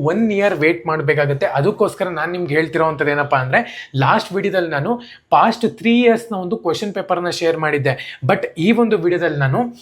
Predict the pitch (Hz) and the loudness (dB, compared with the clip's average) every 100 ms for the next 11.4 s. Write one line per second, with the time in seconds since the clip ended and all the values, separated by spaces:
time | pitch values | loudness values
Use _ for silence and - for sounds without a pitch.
0 | - - - 151 233 240 185 - 160 202 | -20 -6 2 4 4 0 -6 -4 -2 2
1 | 240 240 233 214 190 160 143 190 185 165 | 2 2 0 -2 -2 -2 -2 -2 -2 -4
2 | 214 196 185 180 156 135 147 226 - - | -4 -4 -4 0 0 2 0 -2 -6 -20
3 | - - 185 208 202 190 175 180 165 202 | -16 -6 0 0 0 -2 -4 -4 -6 -4
4 | 147 143 202 240 226 220 214 190 131 - | -2 -2 4 4 4 0 -2 -2 -4 -10
5 | _ 147 151 165 165 180 175 147 160 151 | _ -8 -4 -2 0 0 0 -2 -2 -6
6 | - 208 214 - - - - 127 147 175 | -4 -6 -6 -14 -20 -20 -2 4 4 4
7 | - 233 233 170 160 143 139 123 - _ | 2 0 2 -2 -2 -4 -6 -8 -12 _
8 | - - - 233 214 160 196 262 247 202 | -20 -20 -4 2 2 2 2 2 2 2
9 | 202 196 190 180 175 170 135 139 220 214 | 2 0 0 -2 -2 0 0 0 -2 -6
10 | _ - 127 185 208 - 170 180 180 165 | _ -2 0 2 0 0 -2 0 0 0
11 | 151 196 208 | -2 -4 -2